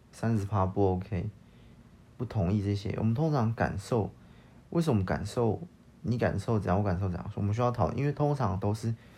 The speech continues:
感受不好的时候，就遇到这件事，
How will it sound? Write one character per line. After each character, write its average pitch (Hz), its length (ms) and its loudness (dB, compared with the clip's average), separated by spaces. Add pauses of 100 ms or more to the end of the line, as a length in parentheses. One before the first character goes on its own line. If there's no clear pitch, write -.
(400)
感 80 180 -2
受 117 220 2
不 123 220 2
好 - 260 0
的 - 80 -4
时 - 240 -8
候， 95 240 -2 (680)
就 - 120 -4
遇 123 80 0
到 110 180 4
这 104 60 -2
件 101 160 0
事， 98 180 -2